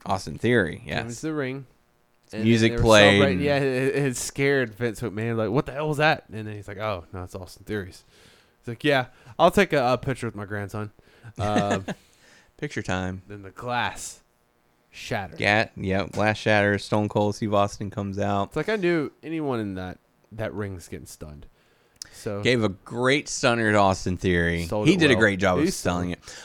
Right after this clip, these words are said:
Speaker 1: I even saw people, like, trying to criticize that. They're like, "You oversold it." But, like, dude, have you not seen
Speaker 2: Seen
Speaker 1: The
Speaker 2: The
Speaker 1: Rock,
Speaker 2: Rock?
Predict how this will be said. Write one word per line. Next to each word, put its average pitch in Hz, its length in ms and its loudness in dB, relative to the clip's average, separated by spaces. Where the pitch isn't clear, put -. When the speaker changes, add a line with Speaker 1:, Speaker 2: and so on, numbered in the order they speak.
Speaker 1:
I 349 100 0
even 339 160 0
saw 247 140 4
people, 233 260 0
like, 170 200 4
trying 190 220 0
to 156 60 -2
criticize 135 640 2
that. 92 320 4
They're 95 100 0
like, 104 140 2
"You 131 240 4
oversold 131 680 8
it." 90 100 -2
But, 151 80 -2
like, 160 100 -4
dude, 226 180 0
have 139 140 0
you 226 160 0
not 139 280 0
seen 170 180 0
Speaker 2:
Seen 156 80 2
Speaker 1:
The 135 60 4
Speaker 2:
The 107 60 6
Speaker 1:
Rock, 98 360 4
Speaker 2:
Rock? 110 140 -2